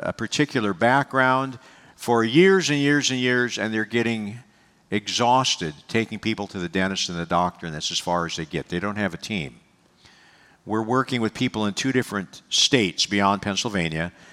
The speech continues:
helping them to understand what it is to build a team and begin doing a work with the tens of thousands of people that God has brought us.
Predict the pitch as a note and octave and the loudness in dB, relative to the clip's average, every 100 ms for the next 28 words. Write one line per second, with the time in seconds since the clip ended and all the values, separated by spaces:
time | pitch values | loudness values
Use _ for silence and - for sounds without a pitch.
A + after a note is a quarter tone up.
0 | - _ - - - - F#3+ - G#2 D#3+ | -20 _ -20 -12 0 2 2 2 -2 0
1 | D2+ D#2 E2+ - B2+ A#2+ A#2 A2 - C#3 | -2 -2 -4 -2 0 0 -2 -2 0 2
2 | C#3 G2 F2 F#2+ - - _ - B2+ B2+ | 4 2 0 -4 -16 -20 _ 0 2 4
3 | B2 A2+ - G2+ G2+ F#2 F2+ - D3+ D3+ | 2 2 -2 -2 -2 -2 -2 0 2 2
4 | D3+ D3+ - - - G2 F#2 F#2+ A#2 A#2+ | 0 -4 -14 -14 -6 -4 -2 -4 0 0
5 | A#2 A2+ G#2+ G2+ F#2+ G#2 G#2 - - G2 | 0 -2 0 -2 -2 0 0 -2 -8 -4
6 | G2+ - - F#2 F2 - _ - - E3+ | -4 -4 -4 -2 -2 -6 _ -12 -2 2
7 | G3+ A3 F3 G2 - - A#2+ A#2 - - | 2 0 -4 -4 -6 -2 0 0 -4 0
8 | B2+ B2 C3+ G2 F#2+ D2+ - - - - | 2 2 -2 -8 -10 -8 -8 -8 -10 -16
9 | - G#2+ - B2+ - E2 E2 F#2 F2 D#2+ | -4 -4 -2 -4 -4 -8 -4 0 0 -2
10 | - F2 E2 D2+ B1+ - - | -6 -4 -2 -4 -6 -8 -8